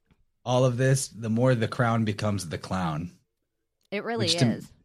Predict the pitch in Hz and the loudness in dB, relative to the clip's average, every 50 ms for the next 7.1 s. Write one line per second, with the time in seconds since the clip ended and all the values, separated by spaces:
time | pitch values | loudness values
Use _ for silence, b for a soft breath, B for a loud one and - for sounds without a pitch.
0 | _ - 110 117 113 110 117 135 131 - 135 123 107 98 95 104 98 85 85 82 | _ -8 -4 -4 -2 2 0 0 0 2 0 0 2 2 0 0 0 -2 -2 -2
1 | - 98 87 85 104 104 101 - 104 107 92 123 123 - 147 151 139 123 123 127 | -2 -4 -4 -2 -2 -4 -4 -4 -6 -4 -2 -2 2 4 6 6 6 6 6 2
2 | 123 - - - 104 104 117 123 127 95 95 98 98 98 107 104 - - - 95 | 2 2 2 2 2 2 2 2 0 0 0 -2 -2 -2 -4 -6 -8 -6 -6 -4
3 | 101 92 76 65 67 b b b b b b b - 113 123 120 120 - - 113 | -4 -4 -6 -8 -10 b b b b b b b 0 2 2 2 2 0 0 0
4 | 123 127 131 139 135 135 127 123 117 107 - - - - _ _ _ _ _ _ | 2 4 4 4 6 6 4 4 4 2 -2 -4 -12 -18 _ _ _ _ _ _
5 | _ _ _ _ _ _ - 143 135 131 - 131 107 104 110 110 110 107 107 101 | _ _ _ _ _ _ 0 2 2 2 0 -2 -4 -4 -2 0 2 2 0 -2
6 | 95 104 104 110 107 - 107 98 98 107 127 127 - 110 98 95 92 92 87 90 | -4 -4 -4 -4 -4 -2 -2 -2 0 0 0 0 0 0 0 0 -2 -2 -2 -2
7 | 87 - | -4 -4